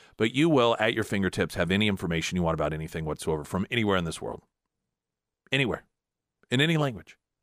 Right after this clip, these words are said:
And they probably would think we will be this, a, a, a society so advanced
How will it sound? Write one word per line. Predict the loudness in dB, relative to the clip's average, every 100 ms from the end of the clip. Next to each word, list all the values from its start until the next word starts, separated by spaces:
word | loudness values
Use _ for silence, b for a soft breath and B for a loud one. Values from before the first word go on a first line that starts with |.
| _ _ _ _ _ _ _ _ _
And | 0 2 2 2
they | 2
probably | 2 4 4 4 4
would | 4
think | 2 2 2 0 -8 -12
we | 0 2 4 2 -6 -8 -12 _ _ _ _ _ _ _ _ _ _ _ _ _ _ _ _ _ _ _
will | 0
be | 4 4 2 -2 -8 _ _ _ _ _ _
this, | -2 0 0 -2 -2
a, | -2
a, | 0 0 0 -2
a |
society | 0 2 4 4 4 2
so | 2 2
advanced | 2 0 -2 -4 -12 -18